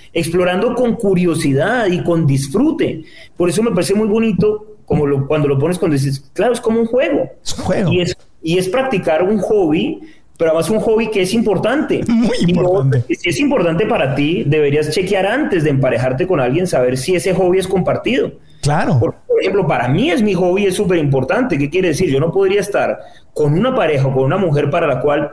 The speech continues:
Speaker 1: esta parte no sea importante, porque para mí es fundamental.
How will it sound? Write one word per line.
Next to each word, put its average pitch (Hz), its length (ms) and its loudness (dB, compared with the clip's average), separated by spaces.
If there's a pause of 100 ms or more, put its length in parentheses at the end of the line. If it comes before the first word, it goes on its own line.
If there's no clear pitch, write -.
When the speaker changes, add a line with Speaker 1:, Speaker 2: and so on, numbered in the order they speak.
Speaker 1:
esta 185 320 0
parte 208 260 0
no 208 140 0
sea 208 140 -2
importante, 214 560 0
porque 175 220 -2
para 156 200 -2
mí 185 200 0
es 240 260 -6
fundamental. 240 880 -2